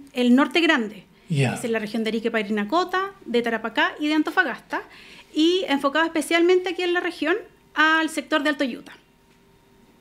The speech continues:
Speaker 2: ¿Y cuál es la evaluación que hacen ustedes? ¿Cómo la califican?
Speaker 1: Estamos recién en el proceso de licitación.
Speaker 2: De licitación.
Speaker 1: Sí, es un, eh, estudio que tiene veinte meses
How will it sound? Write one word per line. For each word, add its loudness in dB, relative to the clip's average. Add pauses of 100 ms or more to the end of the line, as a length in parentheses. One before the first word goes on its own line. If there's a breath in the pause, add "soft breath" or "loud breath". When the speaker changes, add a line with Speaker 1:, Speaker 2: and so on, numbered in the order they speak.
(520)
Speaker 2:
¿Y -4
cuál 2
es 4
la 0
evaluación 0
que -2
hacen -2
ustedes? -2
¿Cómo 2
la 4
califican? 0
Speaker 1:
Estamos 4
recién 0
en 6
el 0
proceso -4
de 2
licitación. -2
Speaker 2:
De 0
licitación. 0
Speaker 1:
Sí, -12
es -4
un, 6
eh, 0
estudio 0
que 0
tiene 0
veinte 2
meses 2